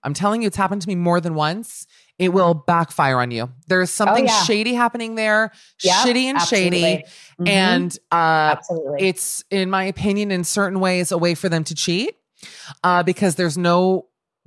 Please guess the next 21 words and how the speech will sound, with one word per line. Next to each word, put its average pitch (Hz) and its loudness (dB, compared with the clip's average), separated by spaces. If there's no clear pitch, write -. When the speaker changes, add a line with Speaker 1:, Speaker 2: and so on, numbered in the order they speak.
Speaker 1:
paper 196 0
trail. 220 2
Like, 214 4
Speaker 2:
There's, 196 2
Speaker 1:
you - -12
can't, 185 -2
Speaker 2:
there's 269 2
Speaker 1:
there's 254 4
Speaker 2:
no 190 2
Speaker 1:
nothing. 269 2
Speaker 2:
paper 226 0
trail. 214 2
Speaker 1:
There's 165 2
Speaker 2:
There's 196 2
no, 240 2
Speaker 1:
nothing. - 0
Speaker 2:
it's - -8
like 220 -4
that 226 0
you, 254 0
and 240 0